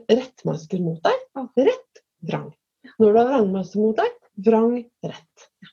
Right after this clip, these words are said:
Speaker 1: Det føles logisk, liksom.
Speaker 2: Vet du hva? Da tenker jeg at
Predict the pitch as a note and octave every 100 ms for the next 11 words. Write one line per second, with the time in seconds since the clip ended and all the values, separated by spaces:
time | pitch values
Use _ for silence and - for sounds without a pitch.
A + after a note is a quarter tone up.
0 | _ _ _ _ _ - - G4 D#4+ C4+
1 | A3+ G3 F3 F#3 G3 F4 - G4+ - A#4+
2 | B3 - - B3+ B3+ E4 A4+ - - _
3 | B3+ D#4+ F#4+ D#4 B3+ A#3 C4+